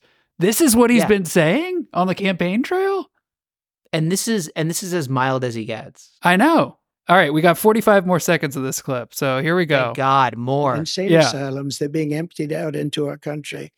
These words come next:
Speaker 1: Insane
Speaker 3: And
Speaker 1: asylums
Speaker 3: they're
Speaker 1: being emptied
Speaker 3: terrorists.
Speaker 1: out.
Speaker 3: Many terrorists are coming in. You know, in
Speaker 1: Many
Speaker 3: twenty nineteen,
Speaker 1: terrorists.
Speaker 3: I saw just recently on a poll, they had none in twenty-nine, no terrorists. Not, now, I even say there's gotta be some, but they have
Speaker 1: There's gotta be
Speaker 3: none.
Speaker 1: some.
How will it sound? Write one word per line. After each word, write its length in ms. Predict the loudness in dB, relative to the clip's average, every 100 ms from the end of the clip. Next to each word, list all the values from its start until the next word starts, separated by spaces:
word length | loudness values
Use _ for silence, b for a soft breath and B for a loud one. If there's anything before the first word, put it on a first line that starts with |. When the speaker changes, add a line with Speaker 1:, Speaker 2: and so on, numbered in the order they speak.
| b b b -2
Speaker 1:
Insane 340 | 0 2 2
Speaker 3:
And 80 | 0
Speaker 1:
asylums 480 | 0 0 2 0 0
Speaker 3:
they're 160 | 2
Speaker 1:
being 80 | 4 2
emptied 160 | 0 0
Speaker 3:
terrorists. 200 | 0 -2
Speaker 1:
out. 40 |
Speaker 3:
Many 240 | -4 -6 -4
terrorists 480 | -4 -4 -2 -4
are 60 | -6
coming 380 | -8 -8 -6 -6
in. 200 | -8 -8
You 140 | -2
know, 80 | 4
in 80 | 6
Speaker 1:
Many 260 | 6 4
Speaker 3:
twenty 160 | 4 4 4
nineteen, 100 | 4 0 0
Speaker 1:
terrorists. 100 | -2
Speaker 3:
I 40 | -2 -4
saw 40 |
just 240 | -4 -6 -2
recently 540 | -2 -2 -4 -2 -4
on 100 | -4
a 80 | -4
poll, 400 | 0 0 0 -4 _ _ _ _ _ _ _ 0
they 120 | 2
had 260 | 2 0 2
none 640 | 4 4 4 0 -2 -6 _ _ _ _ -2
in 140 | -2
twenty-nine, 540 | 2 2 2 0 0 2
no 140 | 0
terrorists. 540 | 2 0 2 0 -2
Not, 160 | -4 -8 _ -4
now, 220 | 0 2
I 100 | 4
even 340 | 2 2 0
say 340 | 0 -2 -4 -8 _ _ -10
there's 140 | -6
gotta 220 | -4 -4
be 100 | -2
some, 540 | -2 -2 -4 -8 -12 _
but 140 | -8 -2
they 120 | 2
have 80 | 2
Speaker 1:
There's 120 | 4
gotta 200 | 4 4
be 80 | 2
Speaker 3:
none. 40 |
Speaker 1:
some. 380 | 4 4 2